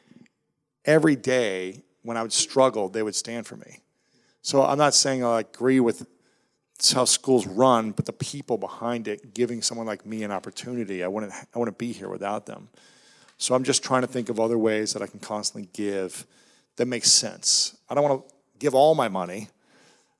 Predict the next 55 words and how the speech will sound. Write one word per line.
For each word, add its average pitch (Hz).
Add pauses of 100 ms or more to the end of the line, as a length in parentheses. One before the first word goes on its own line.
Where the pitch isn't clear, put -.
but 117
it's -
like, 120
how 117
can 117
I 110
give 104
a -
little 101
more 98
every 87
year? 90 (920)
So, 117 (580)
I 131
don't 110
know. 90 (140)
I'm, 117 (200)
there's 117
a 120
lot 123
of 120
people 120
that 104
are -
doing, 110 (220)
giving 117
a 104
lot 107
more 107
than 98
me, 101
but 107
I'm 101
just 104
trying 113
to 101
think 107
of, 101
like, 101
what 123
can 123
I 117
do 110
to 104
incorporate 110 (420)
a 110
three 127
sixty 123
approach 117
into 110
my 98 (340)
mission. - (420)
It's -
not 131
just, -